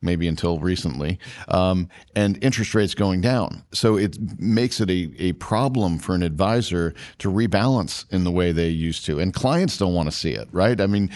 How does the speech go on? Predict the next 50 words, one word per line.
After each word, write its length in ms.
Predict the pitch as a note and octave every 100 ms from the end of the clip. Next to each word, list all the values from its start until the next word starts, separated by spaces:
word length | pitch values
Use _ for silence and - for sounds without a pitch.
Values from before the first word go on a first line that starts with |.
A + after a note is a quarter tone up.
| -
if 100 | -
you're 100 | A#2+
an 60 | B2+
advisor 580 | G2 E2+ A#2+ A#2+ G2+ G2
and 120 | F#2
you're 80 | F#2+
trying 220 | - G#2+
to 80 | G2
convince 380 | F#2+ F2+ G2+ F2+
a 60 |
client 420 | - G2+ A2+ G2+
we 100 | F#2+
should 180 | F#2+ F2+
go 160 | F#2+ G2+
into 160 | F#2
this 180 | F#2 F2
bond 480 | - F#2 G#2+ G#2+ F2
yielding, 500 | F2+ F#2+ F#2 F2+ F2
you 200 | G2 F#2+
know, 60 | E2
a 60 |
hundred 260 | G2+ G2 F#2
and 100 | F2
fifty 240 | G2 -
basis 420 | E2 G2 G#2+ F#2+
points 400 | - F#2+ F2 E2 - - -
when 180 | - F#2+
the 120 | F#2
equity 340 | G2 G#2+ G#2 F2+
markets 400 | F#2 F#2 F2+ -
have 100 | E2+
been 160 | F2
going 260 | E2+ F#2+ F2+
up, 320 | F#2 A2+ - - -
that's 200 | - -
a 40 |
difficult 460 | G#2 A2 - - G2
conversation. 800 | - G#2 F#2+ - G#2+ C#3+ - D2+
Your 140 | - F2+
client's 340 | A2+ A2+ G#2+
like, 140 | F#2 D#2+
"Why 220 | F#2+ A2
do 80 | A2+
I 60 |
wanna 220 | G#2+ G#2 G2
get 140 | G2+
out 140 | G2+
of 60 | F#2+
the 60 | F2
market?" 500 | F#2 A#2 G#2 D#2+